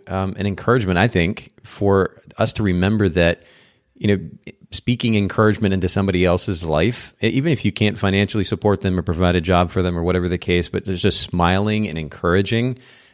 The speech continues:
the significance of that. You never know what that other person might be going through or how they're feeling at the time,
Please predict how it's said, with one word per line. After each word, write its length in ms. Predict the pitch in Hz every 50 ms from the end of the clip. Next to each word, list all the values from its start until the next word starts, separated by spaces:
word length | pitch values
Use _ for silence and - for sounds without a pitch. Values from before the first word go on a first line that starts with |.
| _ -
the 100 | - -
significance 640 | - - 104 87 95 101 101 113 117 - 110 - -
of 120 | 104 87
that. 380 | 90 82 82 85 87 - - 101
You 200 | 87 110 117 110
never 260 | 113 120 120 117 107
know 240 | 98 95 101 101 101
what 160 | 98 98 92
that 140 | 101 95 92
other 100 | 90 90
person 560 | - - 98 - - 98 92 92 92 90 82 - - _ _ _ -
might 240 | 87 87 95 95 -
be 100 | 95 90
going 320 | - 101 92 95 95 90
through 140 | - 90 85
or 40 | 82
how 240 | 82 85 104 95
they're 160 | 92 87 90 85
feeling 520 | - - - - 101 104 101 98 92 92
at 80 | 87 -
the 80 | -
time, 520 | - - - 87 85 87 87 90 92 90